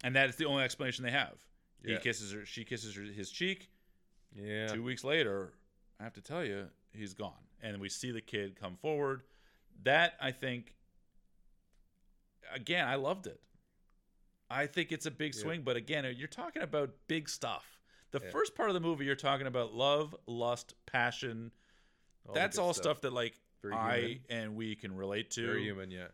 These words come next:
Speaker 1: Very human, very tactile, very day-to-day.
Speaker 2: Mm-hmm.
Speaker 1: And then the second half of the movie starts bringing these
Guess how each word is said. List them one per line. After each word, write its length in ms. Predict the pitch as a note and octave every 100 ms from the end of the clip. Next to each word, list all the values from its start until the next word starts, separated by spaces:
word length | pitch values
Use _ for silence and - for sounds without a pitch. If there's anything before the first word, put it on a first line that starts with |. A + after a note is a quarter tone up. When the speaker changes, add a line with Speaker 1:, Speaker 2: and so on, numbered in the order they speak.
| _
Speaker 1:
Very 280 | - A2 C3+
human, 500 | A#2+ A#2 A2+ A2 G#2+ B2 F#2+
very 640 | A2 A2+ A2+ A2+ G#2+ G#2+ _ -
tactile, 1040 | - A#2 - A2 A#2 A2+ A2+ A2+ A2 G2+
very 240 | G2+ A2 A2+
day-to-day. 600 | A2 A2 F#2 F2+ D#2 C#2 _ -
Speaker 2:
Mm-hmm. 280 | G#2 G2 G2 - -
Speaker 1:
And 160 | A2+ A#2
then 100 | C3
the 80 | C3+
second 360 | - D#3+ F3
half 160 | C#3+ C#3
of 60 | C3
the 60 |
movie 320 | A#2+ C3+ A2+
starts 260 | F#2+ A#2 A2
bringing 260 | - B2+ A2+
these 180 | G#2+